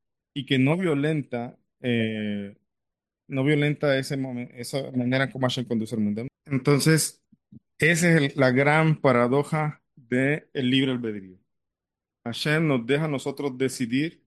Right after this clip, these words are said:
nos deja a nosotros tomar nuestros, nuestras propias decisiones hacia donde nos queremos dirigir en el ámbito personal, etcétera. Digamos,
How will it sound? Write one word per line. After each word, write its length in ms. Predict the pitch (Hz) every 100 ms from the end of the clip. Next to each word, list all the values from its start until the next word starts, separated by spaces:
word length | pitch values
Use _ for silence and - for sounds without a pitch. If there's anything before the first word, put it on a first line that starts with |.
| _
nos 140 | 110 110
deja 480 | 127 135 135 139 _ _ _ _ _ -
a 80 |
nosotros 340 | 120 123 135 139
tomar 280 | 139 127 131
nuestros, 600 | 139 131 127 120 - _
nuestras 340 | 143 123 123 -
propias 240 | 131 143
decisiones 380 | 131 113 131 131
hacia 200 | 123 123
donde 400 | 117 113 113 104
nos 200 | 120 110
queremos 360 | - 120 127 120
dirigir 500 | 123 120 - 170 151
en 100 | 117
el 80 | 113
ámbito 320 | 117 120 120
personal, 720 | 127 - 165 165 165 165 151
etcétera. 600 | 131 - 131 131 131 165 _ _ _ _ _ _
Digamos, 600 | 117 117 120 127 131 -